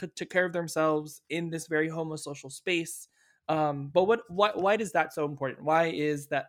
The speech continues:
the photograph of these vendors coming into the labor camp and the braceros hovering around them to smell the cologne or to try out the razors?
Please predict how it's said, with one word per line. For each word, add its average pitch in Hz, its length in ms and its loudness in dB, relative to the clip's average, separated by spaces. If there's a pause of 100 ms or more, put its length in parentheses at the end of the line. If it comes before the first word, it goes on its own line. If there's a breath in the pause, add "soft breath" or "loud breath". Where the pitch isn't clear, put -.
the 147 100 -8
photograph 151 580 2 (100)
of 147 360 0 (520)
these 151 200 -4
vendors 147 500 2
coming 156 240 -6
into 147 160 -8
the 147 60 -6
labor 139 220 -2
camp 135 380 -6 (100)
and 143 500 -4 (240)
the 160 60 -8
braceros 151 380 0
hovering 147 360 0
around 139 280 0
them 139 140 -4
to 143 120 -10
smell 151 280 0
the 151 80 2
cologne 143 480 0
or 135 80 -6
to 135 120 -16
try 151 240 0
out 143 160 -2
the 143 80 -4
razors? 135 480 -4